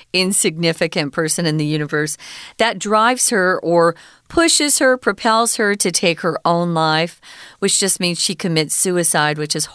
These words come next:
horrible. And in the last sentence, however, Nora's journey doesn't end in death. And we're not talking about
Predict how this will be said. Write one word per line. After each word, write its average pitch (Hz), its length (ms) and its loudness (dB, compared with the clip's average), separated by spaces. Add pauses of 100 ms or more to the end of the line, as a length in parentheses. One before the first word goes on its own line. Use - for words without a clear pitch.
(100)
horrible. 170 580 2 (600)
And 277 140 2
in 285 120 2
the 269 80 4
last 262 320 2
sentence, 269 480 0
however, 247 760 4
Nora's 196 540 2
journey 226 840 2 (300)
doesn't 262 600 0
end 185 200 0
in 185 200 -2
death. 170 520 0 (380)
And 208 100 0
we're 226 80 4
not 277 220 4
talking 254 400 0
about 190 260 2